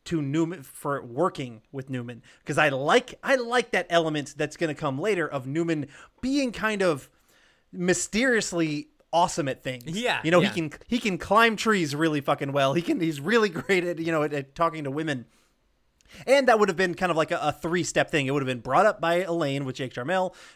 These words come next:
Speaker 1: tried with, uh, with George and failed, and then tried with Newman and succeeded and been like, "Oh, man, fucking Newman, why is Newman making it work?" I think I just would have liked that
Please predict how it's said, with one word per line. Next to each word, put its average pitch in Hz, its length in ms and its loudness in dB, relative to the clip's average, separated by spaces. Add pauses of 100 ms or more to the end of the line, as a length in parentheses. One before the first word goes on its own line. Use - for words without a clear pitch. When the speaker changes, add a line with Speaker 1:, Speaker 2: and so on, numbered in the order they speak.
(100)
Speaker 1:
tried 170 340 4
with, 160 240 0
uh, 135 420 4
with 131 240 -6
George 160 360 2
and 131 100 -6
failed, 190 360 0 (180)
and 151 120 -4
then 143 80 -2
tried 156 300 4
with 135 140 -4
Newman 180 280 0
and 139 160 -4
succeeded 170 540 -2
and 147 100 -2
been 151 140 0
like, 139 200 0
"Oh, 175 180 0
man, 139 280 -2 (300)
fucking 175 260 -2
Newman, 175 240 2
why 214 140 2
is 156 140 -4
Newman 190 280 2
making 135 280 -4
it 127 100 -8
work?" 131 260 -4
I 160 60 -2
think 190 180 -8
I 185 140 2
just 202 180 -8
would 185 100 -4
have 123 120 -6
liked 147 300 -2
that 131 260 -6